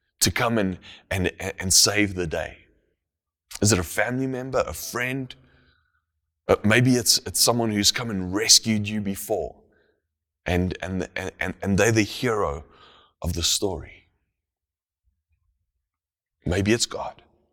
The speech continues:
Who's the hero? Who's the bad guy? Who's the hero? Where does hope lie? Like,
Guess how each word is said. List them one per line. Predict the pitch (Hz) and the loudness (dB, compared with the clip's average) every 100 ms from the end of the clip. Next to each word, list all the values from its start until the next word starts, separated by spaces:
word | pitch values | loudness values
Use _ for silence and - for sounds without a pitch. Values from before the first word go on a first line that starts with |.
| _ _ _ _ _ _ _ _ _ _ _ _ _ | _ _ _ _ _ _ _ _ _ _ _ _ _
Who's | - 101 117 | 0 2 2
the | 127 | 2
hero? | 160 143 - - _ _ _ _ _ _ - | 0 -4 -8 -20 _ _ _ _ _ _ -4
Who's | - 151 | 8 8
the | 98 | 8
bad | 101 127 127 | 4 4 0
guy? | 165 - - _ _ _ _ _ _ _ - | -8 -8 -20 _ _ _ _ _ _ _ -2
Who's | 107 123 | 4 6
the | 117 | 6
hero? | 139 147 - - _ _ _ _ _ _ _ _ - - - _ _ _ _ _ _ _ _ _ _ _ _ _ _ _ _ _ | 4 0 -4 -20 _ _ _ _ _ _ _ _ -20 -20 -20 _ _ _ _ _ _ _ _ _ _ _ _ _ _ _ _ _
Where | 104 120 | 8 8
does | 135 139 | 8 6
hope | 127 135 - | 2 -2 -4
lie? | 69 - - _ _ _ _ _ _ _ _ | -8 -8 -20 _ _ _ _ _ _ _ _
Like, | 95 95 - | 0 0 -6